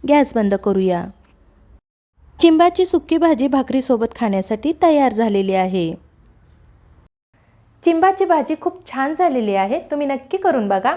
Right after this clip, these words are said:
मला आशा आहे आजची ही रेसिपी तुम्हाला आवडली असेल. रेसिपी आवडली असेल तर माझ्या YouTube चॅनलला सबस्क्राईब करा आणि रेसिपी कशी वाटली ते कमेंट बॉक्समध्ये नक्की सांगा.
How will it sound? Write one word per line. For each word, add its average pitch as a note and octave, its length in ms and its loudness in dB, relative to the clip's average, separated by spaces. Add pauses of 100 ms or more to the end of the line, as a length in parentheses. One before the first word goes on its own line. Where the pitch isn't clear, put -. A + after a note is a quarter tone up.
(480)
मला F4 200 4
आशा D#4+ 340 0
आहे C4 400 0
आजची A#3+ 300 -4
ही D#4 120 -2
रेसिपी B3 340 -4
तुम्हाला C4+ 340 -2
आवडली G3 380 0
असेल. F#3 500 -4 (360)
रेसिपी F#4+ 360 0
आवडली E4 320 2
असेल D#4 360 -2
तर C#4+ 100 0
माझ्या B3+ 300 -2
YouTube F4+ 300 -6
चॅनलला B3+ 480 -2
सबस्क्राईब B3+ 520 -2
करा A#3 360 0 (300)
आणि C#4+ 200 -2
रेसिपी E4 400 0
कशी A#3+ 240 -2
वाटली A3+ 240 -2
ते E4+ 120 -4
कमेंट A#3+ 320 -2
बॉक्समध्ये B3 440 -2
नक्की A3+ 380 -6
सांगा. F3+ 440 -2